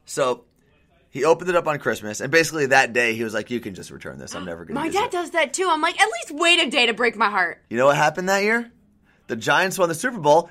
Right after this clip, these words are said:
Speaker 1: and he had no Giants stuff when he had his friends over to watch the game.
Speaker 2: <laughs>
Speaker 1: And I was so happy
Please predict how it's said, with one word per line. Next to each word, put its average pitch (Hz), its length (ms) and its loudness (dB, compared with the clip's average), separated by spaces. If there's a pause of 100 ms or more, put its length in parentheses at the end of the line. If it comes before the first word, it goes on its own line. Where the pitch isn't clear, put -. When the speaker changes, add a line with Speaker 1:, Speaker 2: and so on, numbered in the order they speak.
Speaker 1:
and 147 100 -2
he 220 80 4
had 196 220 6
no 160 160 4
Giants 196 440 6
stuff - 240 4
when 170 100 0
he 180 60 6
had 175 80 8
his 190 140 4
friends 226 260 2
over 160 160 6
to 165 60 4
watch 160 220 6
the 185 80 -10
game. 143 300 2 (380)
Speaker 2:
<laughs> 807 120 -6 (960)
Speaker 1:
And 185 100 6
I 202 160 6
was 214 280 2 (120)
so 247 680 4 (720)
happy 139 600 2